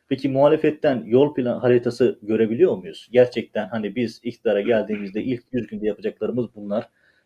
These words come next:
Dövizi şöyle değiştireceğiz, faiz politikamız bu. İstihdama yönelik bunları yapacağız, dış borçlarda bunu yapacağız,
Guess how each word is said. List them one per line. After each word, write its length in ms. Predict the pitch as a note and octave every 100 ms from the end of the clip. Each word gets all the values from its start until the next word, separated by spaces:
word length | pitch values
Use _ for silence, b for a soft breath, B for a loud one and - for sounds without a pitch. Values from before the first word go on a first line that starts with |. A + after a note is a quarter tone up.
| -
Dövizi 280 | C3+ B2 B2+
şöyle 260 | C3 B2+ A2+
değiştireceğiz, 640 | A2 - G#2+ G2 A#2+ A#2+
faiz 300 | A#2 A#2+ A#2
politikamız 640 | A#2+ A2+ - A2 G#2+ G2 A#2+
bu. 240 | A#2 - _ _ _ -
İstihdama 600 | C3 - C3 C3 B2+ B2+
yönelik 360 | A#2+ A#2 A#2+
bunları 240 | B2 B2 A#2+
yapacağız, 560 | A2 A2 F#2+ A2+ A#2
dış 220 | C3+ B2+ B2+
borçlarda 480 | A#2 - A2+ A2+
bunu 120 | A2+ A#2
yapacağız, 480 | G2+ G2 B2+ B2